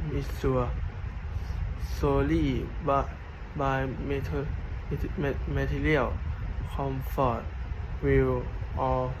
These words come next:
social status. Instead, it is shaped by how we feel, how we think,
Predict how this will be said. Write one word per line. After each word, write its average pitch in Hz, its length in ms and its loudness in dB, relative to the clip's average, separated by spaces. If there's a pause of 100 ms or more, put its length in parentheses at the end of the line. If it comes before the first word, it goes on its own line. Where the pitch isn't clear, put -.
(140)
social 135 560 0
status. 127 600 2 (1500)
Instead, 139 500 -2 (520)
it 165 280 2 (120)
is 147 200 0 (540)
shaped 151 440 0 (680)
by 139 240 4
how 135 400 2
we 139 160 2
feel, 135 380 4
how 131 380 0
we 127 180 0
think, 139 400 0